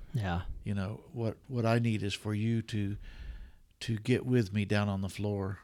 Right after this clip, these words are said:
Speaker 2: and, and be who I am. Who I am to you, be that to other people.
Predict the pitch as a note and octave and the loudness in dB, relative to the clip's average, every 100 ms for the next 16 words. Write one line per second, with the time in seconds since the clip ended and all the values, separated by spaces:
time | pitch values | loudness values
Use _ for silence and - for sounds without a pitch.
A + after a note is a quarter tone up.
0 | _ _ _ _ _ _ _ _ _ - | _ _ _ _ _ _ _ _ _ -4
1 | G#2+ G2+ A#2 G2+ G2+ A2 G#2+ G#2 - - | -2 -2 -4 -4 -2 0 -2 -4 -6 -2
2 | A2 G2+ G#2 G2 G2 G#2+ _ _ - - | 2 4 2 2 -2 -8 _ _ -4 4
3 | C3 B2 B2+ A#2 - - B2+ B2 A2+ A2+ | 8 8 8 4 -4 -4 0 2 2 2
4 | A#2+ A#2+ G#2+ _ - A2+ G#2 - A2 G2+ | 4 4 0 _ 0 2 2 0 -2 -2
5 | G2+ A2+ G#2+ G2+ | 0 -2 -2 -6